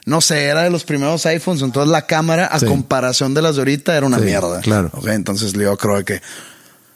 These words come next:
Speaker 1: "Saca tu iPhone, saca tu iPhone." "¿Por qué? ¿Por qué?" "Me voy a acercar a Morrissey y toma una foto." "Ya está." Entonces el vato así con cara de, "Nadie se me acerque y mucho menos me toques." Entonces llegué de que, "Hey, Moss,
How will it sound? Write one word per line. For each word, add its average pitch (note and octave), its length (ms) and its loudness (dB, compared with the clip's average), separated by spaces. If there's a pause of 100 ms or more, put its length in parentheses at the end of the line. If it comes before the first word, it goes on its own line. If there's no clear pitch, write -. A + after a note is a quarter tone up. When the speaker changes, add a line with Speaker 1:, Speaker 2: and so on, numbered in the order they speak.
Speaker 1:
"Saca - 320 -4
tu - 120 -2
iPhone, F2+ 220 -4
saca - 260 -2
tu - 140 0
iPhone." G#2 300 -4 (420)
"¿Por - 120 -4
qué? C#3+ 140 -2
¿Por A2+ 160 -4
qué?" C3+ 260 -2 (360)
"Me A2+ 80 0
voy A2 100 2
a - 20 0
acercar B2 320 0
a C3 40 2
Morrissey C3+ 420 4
y B2 40 0
toma B2 240 2
una B2+ 160 2
foto." A#2 340 -2 (320)
"Ya A2+ 80 0
está." - 360 -2 (460)
Entonces - 260 -8
el G2 80 -2
vato G2 240 -4
así G2 140 -2
con - 180 -8
cara - 320 -2
de, - 180 -4 (340)
"Nadie F#2 640 -4
se G#2+ 100 0
me G2+ 80 -2
acerque G#2 400 0
y A#2 40 4
mucho G#2 300 0
menos G2 320 2
me A2 140 2
toques." - 460 -4 (800)
Entonces G2+ 280 -6
llegué G2+ 200 2
de G2+ 140 2
que, G2+ 380 0
"Hey, C#3 140 4
Moss, C3 540 0